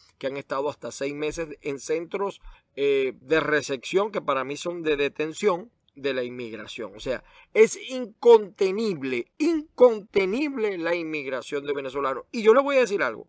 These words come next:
eso es un rayón para Ma-, Nicolás Maduro and company,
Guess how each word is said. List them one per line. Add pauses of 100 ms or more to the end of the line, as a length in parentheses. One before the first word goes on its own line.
(300)
eso
es
un
rayón (340)
para
Ma-,
Nicolás
Maduro
and
company,